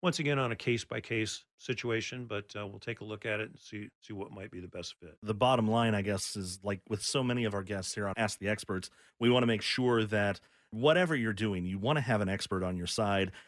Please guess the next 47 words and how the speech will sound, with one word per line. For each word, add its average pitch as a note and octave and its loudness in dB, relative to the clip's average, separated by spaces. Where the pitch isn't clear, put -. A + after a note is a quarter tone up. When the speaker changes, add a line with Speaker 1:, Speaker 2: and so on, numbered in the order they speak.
Speaker 2:
And, C3+ 0
and C#3 2
that's D#3+ 2
the E3 4
idea D3+ 4
here F2 -2
is, F2+ -4
is G2+ -4
Bill C#3+ 2
and C#3+ 2
his C3 -2
team B2+ 0
know A#2+ 6
these B2+ 0
different A2+ -2
programs. A2+ 4
They G2 -2
have F#2+ -2
access G#2+ 0
to - -16
these F#2 -4
different G#2 0
opportunities G2+ 0
that G#2+ 4
can G#2 -2
help E3 0
you G#2 0
possibly B2+ 2
get A#2 4
into, C3 4
either A2+ 4
get B2 4
into F3+ 4
the E3+ 2
home D#3+ 4
of D#3 2
your D#3 0
dreams D3 0
or D3+ 4
potentially C3+ 0
make A#2+ 2
the - -2
home C#3+ 2
you B2 0
have C3 0
right A#2+ 4
now, A2 2